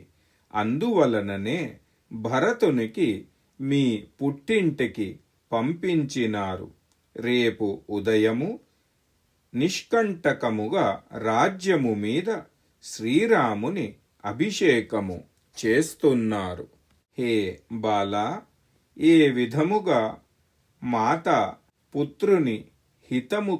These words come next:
కోసమని పోషణ చేస్తారో ఆ విధముగా నీ స్వామిని నీవు పోషణ చేసినావు.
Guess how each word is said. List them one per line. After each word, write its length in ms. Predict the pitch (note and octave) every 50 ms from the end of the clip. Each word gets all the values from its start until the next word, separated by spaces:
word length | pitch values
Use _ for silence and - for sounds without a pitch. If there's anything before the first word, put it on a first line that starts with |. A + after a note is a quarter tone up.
| -
కోసమని 760 | C3+ B2+ A#2+ A#2 A2+ - A#2+ A2 G2+ G#2+ A2+ C3+ F3+ F#3 C3+ G2 F2 - _ _ _ _ _ _ _ _ _ _ _ _ _ _ _ _ -
పోషణ 480 | B2 C3+ E3+ F#3 F3+ - F#3 D#3 C#3 A#2 G#2 - - _ _ _ _ -
చేస్తారో 920 | C3 A#2 A2+ A2 A2 - - _ - G#2 G2 F#2+ F#2+ F#2+ G2 G#2+ C3+ F3+ A3 C4+ - _ _ _ _ _ _ _ -
ఆ 180 | A#2+ C3 C3 B2 A#2 A2 G2+
విధముగా 640 | A2 G#2+ G#2+ C3 E3 F#3 G#3 A3 F#3+ D#3 A2+ G#2 B2+ F#3+ - - _ _ _ _ _ _ _ _ _ _ _ _ _ -
నీ 320 | D3+ C#3+ C#3 C#3+ D3 C#3+ C3 A2 G2+ - - _ - - - -
స్వామిని 760 | - B2+ A#2+ A#2 A#2+ C3+ F3 G#3+ A3 G3 D#3 B2 A2 G#2 G2+ - - _ _ _ _ _ _ _ _ _ _ _ - C3
నీవు 380 | C#3 C#3+ C#3+ C3+ A#2 G#2+ A2 G#2 G#2 - _ _ _ _ _
పోషణ 480 | - B2+ D3 F3 F3 - F#3 D#3+ C3+ A#2+ G#2 - - _ _ _ _ _ _
చేసినావు. 920 | - - C#3+ C3+ C3 B2+ B2 - B2+ A2+ G2+ G#2+ G2+ G2 F#2 E2+ D#2 -